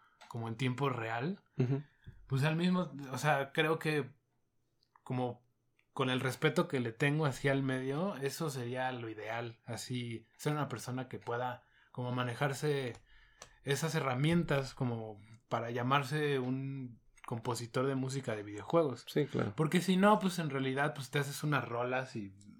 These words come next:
Speaker 1: o sea, digo, sí hay que tener un criterio como de, pues, no te vas a poner así un pinche death metal para, no sé, un Cooking Mama, ¿no? No
Speaker 2: Sí.
Speaker 1: sé, pero vaya, pues es música, o sea, yo siempre les mando el M P tres y listo,
Speaker 2: Sí,
Speaker 1: ¿no?
Speaker 2: sí, sí.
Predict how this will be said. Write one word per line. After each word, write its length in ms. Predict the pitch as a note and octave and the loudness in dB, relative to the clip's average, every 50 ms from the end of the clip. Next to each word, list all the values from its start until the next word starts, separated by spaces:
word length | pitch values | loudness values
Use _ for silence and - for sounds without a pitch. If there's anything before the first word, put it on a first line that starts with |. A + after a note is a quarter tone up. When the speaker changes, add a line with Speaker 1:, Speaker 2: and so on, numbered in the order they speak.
| G2 | -20
Speaker 1:
o 40 | G2+ | -18
sea, 380 | - - A#2 A2+ A2 G#2+ G2+ - - - - - - - - - - - - | -12 -10 -8 -8 -8 -10 -14 -18 -20 -20 -20 -20 -20 -20 -20 -20 -20 -8 4
digo, 240 | - F3+ F#3 F#3+ F#3+ D#3+ | 4 6 6 8 6 6
sí 120 | - G3 | 6 6
hay 80 | G3+ G3 | 6 6
que 100 | G#3 G3 | 6 4
tener 200 | - C#3+ C#3+ D3+ | 2 0 0 0
un 100 | D#3 D3 | 0 -2
criterio 600 | - - A2+ A2+ - - C3 B2+ B2+ B2 A2+ - | -2 -4 -4 -4 0 0 2 2 2 0 -2 -4
como 280 | - A#2 A2+ A2 A2 G#2+ | -6 -8 -6 -6 -8 -8
de, 380 | G#2+ G#2+ G#2 G2+ G2+ G2+ G2 - - _ _ _ _ _ _ _ _ _ _ _ - C#3 | -8 -10 -10 -10 -12 -14 -14 -16 -20 _ _ _ _ _ _ _ _ _ _ _ -20 -10
pues, 300 | - C3 A2+ G2+ - - - _ - - - - - - | -8 -8 -8 -8 -10 -16 -20 _ -20 -20 -20 -20 -10 -6
no 160 | B2+ B2 A#2 | -6 -6 -2
te 120 | A#2+ - C#3 | 0 2 2
vas 140 | C3+ C3 C#3+ | 2 2 2
a 60 | C#3 | -2
poner 180 | B2 A#2 A#2+ A#2+ | -2 -2 -2 -4
así 200 | A#2 - - C#3 | -4 -4 -4 -4
un 120 | B2+ B2+ | -4 -4
pinche 340 | A#2+ B2 A#2 - - C3 A#2+ | -8 -10 -10 -6 -6 -4 -2
death 200 | B2 B2 B2 - | -4 -4 -4 -4
metal 380 | B2+ C3 B2+ B2 - B2+ A#2+ | -2 -2 -2 0 -2 -2 -2
para, 460 | A2+ - A#2 A2 G#2+ G#2+ G#2+ A2 A2 A2 | -2 -4 -4 -4 -4 -6 -6 -8 -10 -8
no 140 | A2+ A#2+ | -8 -8
sé, 360 | A#2 A2+ - B2+ B2 B2+ B2 B2 | -8 -6 -6 -4 -4 -4 -4 -4
un 280 | B2 B2+ B2+ B2 A#2+ | -2 -2 -4 -4 -4
Cooking 360 | A2+ - C3+ B2+ - C3+ C3 | -4 -4 -4 -2 -2 -2 0
Mama, 280 | B2+ B2+ C3 C3+ C3 A#2+ | 0 0 2 0 0 -2
¿no? 280 | A2+ A2 A#2 C3 D3 C#3+ | -2 -2 -2 0 0 2
No 140 | B2+ C3 | 2 2
Speaker 2:
Sí. 80 | C3+ A#2+ | 2 4
Speaker 1:
sé, 260 | A#2 D3 C#3 A#2+ A#2 - - - - - - - _ | 4 4 4 4 2 -2 -8 -14 -20 -20 -20 -20 _
pero 720 | - C3+ C3+ C3+ C3+ C3+ C3+ C3 C3 C3 C3 B2+ C3 C3+ | -2 0 2 2 2 2 2 2 2 2 2 0 0 4
vaya, 500 | C3 D3 D3+ D#3 D3+ C3+ B2 B2 A2+ - _ _ _ _ _ _ _ _ _ _ _ _ _ | 6 6 6 6 4 2 0 -2 -6 -10 _ _ _ _ _ _ _ _ _ _ _ _ _
pues 160 | C3+ B2 C#3+ | -2 0 0
es 100 | E3 D#3 | 2 4
música, 540 | E3 F3 F#3+ F#3+ - F3 C#3 - C#3 C3 B2+ | 8 8 8 8 8 4 2 4 4 4 6
o 60 | B2 | 6
sea, 160 | B2+ D#3 D#3 | 4 4 6
yo 100 | D3+ E3 | 6 4
siempre 340 | D#3 - - F3 E3 E3+ E3+ D3+ | 4 4 2 4 6 6 6 6
les 160 | C3 B2+ A2 | 4 2 2
mando 240 | C3+ C#3+ C#3+ D3+ D3+ | 2 2 2 2 2
el 100 | D3 C#3 | 2 2
M 140 | C#3+ C#3+ C3+ | 2 0 0
P 120 | C3 C3+ A#2 | -2 -2 -2
tres 420 | - - B2+ B2+ C#3+ C#3 - - | 0 0 2 2 2 0 -2 -4
y 140 | A#2 G#2+ G#2+ | -6 -6 -8
listo, 400 | G#2+ A2 A2 A2+ C#3 D3 - A#2+ | -10 -8 -2 0 0 4 8 10
Speaker 2:
Sí, 60 | A#2+ B2 | 10 10
Speaker 1:
¿no? 100 | B2+ B2 | 10 8
Speaker 2:
sí, 140 | A#2 B2+ A#2+ | 6 4 4
sí. 160 | C3+ B2+ | 6 6